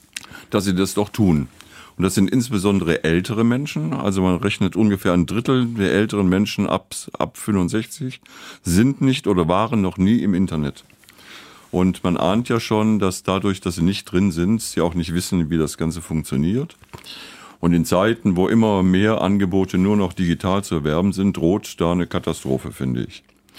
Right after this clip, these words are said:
Und wir möchten gerne diesen Menschen erstens diese Gruppe ansprechen und motivieren, lassen Sie sich auf die digitale Welt ein.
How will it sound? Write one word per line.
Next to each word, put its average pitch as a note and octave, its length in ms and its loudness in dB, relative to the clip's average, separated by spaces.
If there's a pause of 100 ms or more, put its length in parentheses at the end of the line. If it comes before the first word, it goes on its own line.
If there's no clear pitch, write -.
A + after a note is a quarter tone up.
(400)
Und F2+ 180 2
wir G#2 120 4
möchten A2 400 2
gerne F2+ 320 2
diesen F#2+ 360 0
Menschen F#2 480 2
erstens F#2 680 0 (160)
diese F2+ 480 2
Gruppe - 320 -2
ansprechen A2+ 580 0
und E2+ 220 0
motivieren, G2+ 920 2
lassen G2 360 0
Sie F#2+ 100 0
sich F2 220 -2
auf D2+ 100 -4
die F#2 160 -4
digitale D#2+ 500 -2
Welt D2+ 220 0
ein. A2+ 400 -2